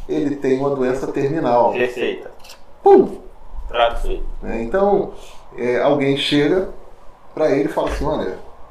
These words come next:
Speaker 1: vendo seu histórico de atleta, né?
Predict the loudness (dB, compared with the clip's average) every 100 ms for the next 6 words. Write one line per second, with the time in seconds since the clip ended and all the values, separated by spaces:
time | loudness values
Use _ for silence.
0 | -14 -16 -14 -16 -18 -18 -18 -18 -18 -2
1 | 2 2 4 2 2 2 4 6 4 -2
2 | -2 -4 -4 -6 -6 -10 -16 -14 -16 -14
3 | -14 -14 -12 -12 -12 -14 -14 -16 -10 -6
4 | -6